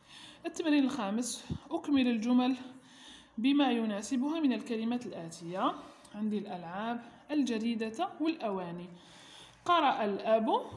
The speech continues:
ماذا قرأ الأب؟ قرأ الأب الجريدة. هادو، آه، يجوهم، آه، دراري سهلين.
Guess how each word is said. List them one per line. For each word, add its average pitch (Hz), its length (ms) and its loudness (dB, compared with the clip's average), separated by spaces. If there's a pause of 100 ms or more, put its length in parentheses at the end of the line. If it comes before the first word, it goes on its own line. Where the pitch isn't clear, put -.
(260)
ماذا 254 280 4
قرأ 196 380 -2
الأب؟ 180 300 -8
قرأ 269 400 -2
الأب 190 320 -4
الجريدة. 262 760 2 (2750)
هادو، 254 400 -2 (200)
آه، 208 140 -6
يجوهم، 202 540 -4
آه، 175 200 -10 (100)
دراري 196 240 -6
سهلين. 190 560 -8